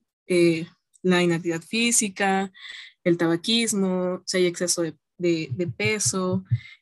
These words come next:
eh, una dieta que sea poco saludable y especialmente alta en, en sodio, eh, también el, el consumo excesivo de, de alcohol,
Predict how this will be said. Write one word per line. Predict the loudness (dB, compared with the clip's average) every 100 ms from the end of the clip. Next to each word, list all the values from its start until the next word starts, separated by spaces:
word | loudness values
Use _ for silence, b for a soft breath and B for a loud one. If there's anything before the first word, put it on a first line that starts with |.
| -10 2
eh, | 4 6 4 4
una | 2 4
dieta | 2 2 0 0 0
que | -4 -6
sea | -6
poco | -8 -8 -4
saludable | -2 -2 -4 -2 -2 0 -2 -6 -4
y | -2
especialmente | -2 -2 -2 2 2 2 0 -2 -4 -2
alta | 2 2 0 -2 -2 -2
en, | -8 -6 -10 _ _
en | -2 0
sodio, | 0 0 2 2 2 -4 B B B B _
eh, | 2 4 4 4
también | 2 2 4 4
el, | 2 -2
el | -2 -2 -4 -6
consumo | -2 0 2 0
excesivo | 0 0 0 0 0
de, | 0 -2 -4 -8 0
de | 4
alcohol, | 4 6 6 6 4 0